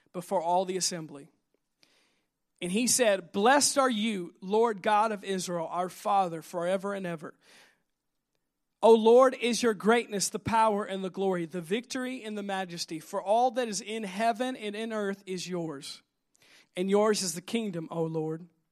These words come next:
And you are exalted over all. Both riches and honor come from you. And you reign over all. And in your hand is power and might, and in your hand it is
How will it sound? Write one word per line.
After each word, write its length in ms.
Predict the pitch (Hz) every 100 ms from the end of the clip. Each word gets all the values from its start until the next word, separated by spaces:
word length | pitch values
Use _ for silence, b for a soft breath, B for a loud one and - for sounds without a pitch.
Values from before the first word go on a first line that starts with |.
| _ _ _ _ _ _ -
And 180 | - 196
you 140 | 214 226
are 100 | 208
exalted 760 | 175 - 233 269 - 180 165 -
over 360 | 180 170 180
all. 360 | 220 233 87 _ _ b b b b b
Both 260 | 247 233 196
riches 560 | 170 240 285 320 269
and 100 | 285
honor 380 | 226 240 240 233
come 300 | - 247 240
from 240 | 226 208
you. 420 | 185 233 214 156 - _ _ _ b b b
And 160 | 208 226
you 120 | 233
reign 360 | 196 247 285
over 280 | 277 233 214
all. 180 | 202 185
And 140 | 196
in 140 | 220 262
your 120 | 262
hand 280 | 220 240 226
is 120 | 190
power 480 | - 233 247 262 269
and 260 | 226 196
might, 320 | 196 214 262 202
and 120 | 208
in 120 | 214
your 140 | 214
hand 240 | 196 226 226
it 120 | 208
is 220 | 185 170